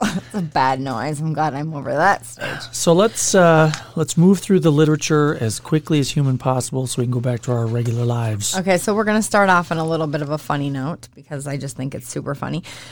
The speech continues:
Speaker 1: Wastewater-based epidemiology.
Speaker 2: <laughs> That means we're taking samples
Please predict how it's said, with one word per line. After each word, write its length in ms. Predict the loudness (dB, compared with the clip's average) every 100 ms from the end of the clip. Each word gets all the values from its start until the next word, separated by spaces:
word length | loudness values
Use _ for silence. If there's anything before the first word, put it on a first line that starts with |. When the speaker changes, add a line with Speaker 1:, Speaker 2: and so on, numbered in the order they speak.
| -20 _ -8
Speaker 1:
Wastewater-based 1040 | 0 0 2 2 4 4 4 4 2 -2 -8
epidemiology. 1200 | -6 -4 -2 0 0 -2 -4 -4 -6 -8 -10 -14 _ -10 -2
Speaker 2:
<laughs> 200 | -2 -2 -8 -2
That 300 | 4 6 6
means 440 | 8 8 6 2 -8 _
we're 120 | -4
taking 360 | 0 0 2 2
samples 720 | 4 4 2 2 0 0 -2